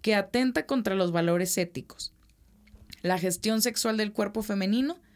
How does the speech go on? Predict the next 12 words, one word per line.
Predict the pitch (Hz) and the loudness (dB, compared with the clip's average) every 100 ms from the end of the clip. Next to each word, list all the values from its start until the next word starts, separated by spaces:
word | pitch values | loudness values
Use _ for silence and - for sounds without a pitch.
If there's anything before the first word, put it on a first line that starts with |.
| - - - | -20 -20 -10
resulta | - 190 - 226 220 254 | -2 0 2 0 0 0
oficialmente | 247 208 - 190 196 196 185 214 | 0 0 0 0 2 0 0 0
un | 202 | 2
delito | 196 214 226 262 | 2 -2 -2 -2
de | 233 | 0
carácter | 190 175 175 - 190 | 0 0 -2 -4 -2
moral | 175 208 262 - | 0 0 -2 -4
y | 208 175 | -2 0
legal. | 156 147 - - _ - - - - - - - - - | 2 0 -4 -14 _ -20 -20 -20 -20 -20 -20 -20 -18 -6
¿Qué | 240 247 | 2 2
ocasionaría | 247 294 262 233 226 233 | 2 0 2 2 2 2
esto? | 233 - 170 | 0 -2 -4